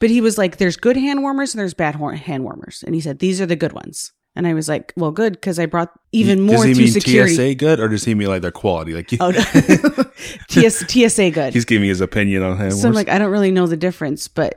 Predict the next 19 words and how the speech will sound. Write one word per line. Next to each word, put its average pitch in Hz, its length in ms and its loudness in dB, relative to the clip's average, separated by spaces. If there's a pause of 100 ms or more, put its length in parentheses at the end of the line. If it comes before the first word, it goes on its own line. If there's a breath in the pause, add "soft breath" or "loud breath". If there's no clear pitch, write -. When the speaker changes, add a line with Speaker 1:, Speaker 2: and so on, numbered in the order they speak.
Speaker 1:
'cause 196 120 2
I 202 60 2
had 214 180 2 (220)
taken 196 260 2
a 160 60 2
bunch 202 340 -2
to 165 80 -4
Chicago 208 440 -2
a 160 40 0
couple 160 260 -6
weeks 196 260 -8
ago 160 380 -6 (100)
for, 185 180 -2
like, 156 160 -4
Zachy's, 165 460 -6
like, 165 160 -6
last 156 260 -4
game, 156 300 -2
Speaker 2:
Yeah. 82 140 -2